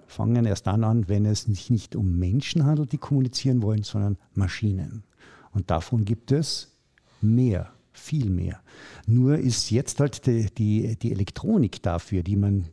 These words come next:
die man braucht, noch nicht so, äh,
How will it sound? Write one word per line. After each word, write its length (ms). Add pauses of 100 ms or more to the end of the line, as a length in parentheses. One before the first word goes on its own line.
(320)
die 80
man 160
braucht, 520 (360)
noch 240
nicht 420
so, 640 (1120)
äh, 320